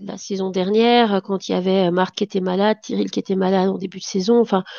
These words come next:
Elvira, il me semblait qu'elle avait un boulevard pour, euh, pour gagner le, le général en fait. Et puis, euh, bah non, ça l'a pas fait. Bon, après elle est tombée malade, mais quand même ça l'a pas fait. Euh, cette saison, il me semblait aussi qu'Elvira avait quand même un,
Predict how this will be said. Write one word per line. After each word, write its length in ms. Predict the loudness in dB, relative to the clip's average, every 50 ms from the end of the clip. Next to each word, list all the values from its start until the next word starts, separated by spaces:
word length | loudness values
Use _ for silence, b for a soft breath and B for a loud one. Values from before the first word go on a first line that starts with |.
| B B B B B B
Elvira, 360 | 0 0 2 4 4 6 6 6
il 40 | 4
me 40 | 4
semblait 300 | 2 0 2 2 2 2
qu'elle 160 | 2 2 0
avait 100 | 2 0 0
un 120 | -2 -2
boulevard 680 | -4 -4 -2 -2 -2 2 2 2 4 4 2 0 -2
pour, 200 | -8 -8 -4 -2 0
euh, 220 | 0 0 0 -2
pour 240 | -4 -6 -6 -6 -2
gagner 360 | 2 2 2 4 4 4 4
le, 380 | 2 2 0 0 0 -2 -4 -6 _ _ _ _ _ _ _ _ _ _ _ _ _ _ _ -4
le 120 | 0 0 2
général 480 | 4 2 2 4 2 4 4 6 6 6
en 100 | 6 4
fait. 300 | 6 4 4 4 4 0
Et 80 | -4
puis, 360 | -4 -4 -4 -2 2 4 4 6
euh, 160 | 6 4 4
bah 160 | 4 2 4
non, 200 | 4 2 2 0 _ _ _
ça 200 | -16 -6 -2 0
l'a 120 | 0 0 0
pas 160 | 0 0 -2
fait. 160 | 2 4 4
Bon, 140 | 6 6 6
après 220 | 4 4 4 4 4
elle 40 |
est 120 | 4 2 0
tombée 160 | 0 0 0
malade, 340 | 2 2 4 4 4 4 2
mais 120 | 0 -4 -4
quand 180 | -4 -4 -2
même 180 | 0 0 -2 -2
ça 160 | -4 -6 -8
l'a 120 | -8 -8 -6
pas 140 | -6 -8 -8
fait. 240 | -2 -2 -2 -2 -2 B B B B B B B B B B B B -2
Euh, 320 | 0 2 4 4 4 2
cette 260 | 2 2 0 0 0
saison, 540 | 0 -4 -4 -2 -2 0 0 0 0 2 2
il 140 | 2 2 2
me 40 | 0
semblait 400 | -2 -4 -4 -4 -2 0 2 4
aussi 320 | 4 4 2 -2 -6 -6 0
qu'Elvira 420 | 0 0 0 2 0 2 2 2
avait 160 | 2 2 0
quand 140 | -2 0 0
même 160 | 0 0 0
un, 240 | 0 0 -2 -2 -4